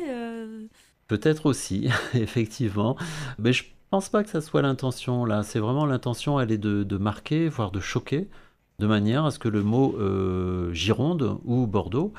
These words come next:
Speaker 2: euh, soit, euh, soit en au premier rang des villes auxquelles on penserait si à un moment on se disait : « Tiens, je vais aller faire un petit tour quelque part, où est-ce que je vais aller ? » Et à ce moment-là, peut-être que cette image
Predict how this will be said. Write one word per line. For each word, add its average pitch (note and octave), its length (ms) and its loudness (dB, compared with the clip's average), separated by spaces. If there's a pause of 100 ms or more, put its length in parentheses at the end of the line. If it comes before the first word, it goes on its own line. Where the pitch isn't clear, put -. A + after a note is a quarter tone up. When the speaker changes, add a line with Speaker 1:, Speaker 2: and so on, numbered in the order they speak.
(340)
Speaker 2:
euh, G2 180 -2
soit, B2+ 520 -2
euh, F#2 880 -4 (720)
soit - 140 -4
en F#2+ 140 -6 (300)
au G#2 120 -6
premier A#2+ 420 2
rang C3+ 400 0
des G#2+ 160 0
villes A#2+ 260 -2
auxquelles A2+ 260 0
on G#2 120 -2
penserait B2+ 560 -4
si - 280 -4
à G#2 40 0
un G2+ 40 -2
moment G#2+ 320 -2
on A2+ 60 -4
se F#2+ 100 -12
disait : « G2 340 -4
Tiens, D3+ 240 -4
je B2+ 100 -8
vais G2+ 60 -4
aller G2+ 100 -2
faire A2+ 180 -4
un G#2+ 60 -2
petit - 160 -10
tour G#2 180 -4
quelque G2+ 220 -4
part, B2+ 240 -4
où G#2+ 80 -4
est-ce G#2+ 120 -8
que - 80 -6
je G2 120 -8
vais G2+ 80 -2
aller ? » F2+ 200 -4 (460)
Et F2+ 60 -4
à F2 60 -2
ce - 140 -8
moment-là, A2+ 160 0
peut-être C#3 460 -2
que G#2 120 -4
cette - 280 -8
image G#2+ 320 -4